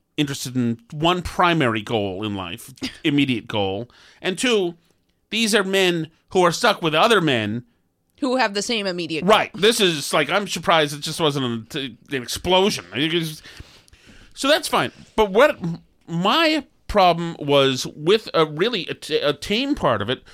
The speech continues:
Speaker 1: which was when the interviewer interviewed, that's Savannah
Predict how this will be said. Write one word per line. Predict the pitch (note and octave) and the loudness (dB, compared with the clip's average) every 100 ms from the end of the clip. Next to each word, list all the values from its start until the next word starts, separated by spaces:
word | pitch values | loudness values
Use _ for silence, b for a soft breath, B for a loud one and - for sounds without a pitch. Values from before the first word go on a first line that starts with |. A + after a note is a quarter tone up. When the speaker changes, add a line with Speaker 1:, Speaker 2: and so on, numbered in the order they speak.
| B B | B B
Speaker 1:
which | F3 F#3+ | -2 0
was | E3+ | -2
when | E3 E3+ E3 | 0 0 0
the | E3 | -2
interviewer | B3 G3+ D3+ C3+ B2 _ _ _ _ _ _ _ - | -2 -2 0 0 -4 _ _ _ _ _ _ _ -8
interviewed, | F3+ F3 E3+ D3 | -4 -2 0 0
that's | D3+ D#3 | 0 -4
Savannah | - F3+ E3 E3 D#3+ D#3+ D#3+ D3+ | -4 -2 0 0 0 0 -2 -6